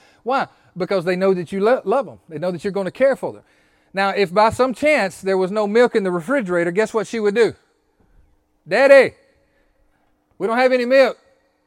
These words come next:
And then what does she expect me to do? She expect me to get it. Now, that's kind of the simple kind of faith, like that childlike faith that God wants us to live with. If we need something, we ask Him.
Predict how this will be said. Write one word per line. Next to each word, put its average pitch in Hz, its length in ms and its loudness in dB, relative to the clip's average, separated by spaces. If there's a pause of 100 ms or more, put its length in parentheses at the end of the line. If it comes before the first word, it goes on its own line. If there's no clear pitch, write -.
And 202 140 -6
then 254 120 -2
what 254 100 4
does 240 120 0
she 247 100 -6
expect 214 300 -4
me 202 100 -2
to 185 60 -4
do? 151 180 -6 (1700)
She - 100 -20
expect 127 240 -12
me 113 80 -14
to 101 80 -18
get 208 240 -4
it. - 160 -18 (540)
Now, 320 100 -6
that's 339 160 -2
kind 285 180 -4
of 247 40 -6
the 247 60 -6
simple 262 320 -2
kind 233 180 -6
of - 80 -8
faith, 302 300 -6
like 202 140 -4
that 208 160 -6
childlike 226 560 -6
faith 277 320 -8
that 196 80 -6
God 196 220 -6
wants 208 200 -10
us 202 140 -8
to 214 60 -8
live 269 200 -8
with. 147 200 -10 (540)
If - 80 -14
we 190 100 0
need 254 260 0
something, 262 500 -6 (220)
we 285 160 -12
ask 277 320 -10
Him. - 100 -16